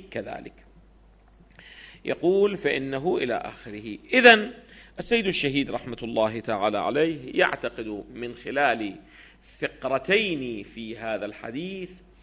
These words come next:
أن هذه الرواية دالة بعد تمامية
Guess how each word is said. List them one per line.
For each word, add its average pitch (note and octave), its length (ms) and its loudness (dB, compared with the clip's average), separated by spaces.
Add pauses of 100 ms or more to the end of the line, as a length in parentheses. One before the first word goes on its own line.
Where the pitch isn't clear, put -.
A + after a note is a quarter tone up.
(320)
أن A#2+ 220 -8
هذه A#2 540 -4
الرواية A#2 960 2
دالة A#2 1300 2
بعد A2+ 340 -4
تمامية A#2 760 -6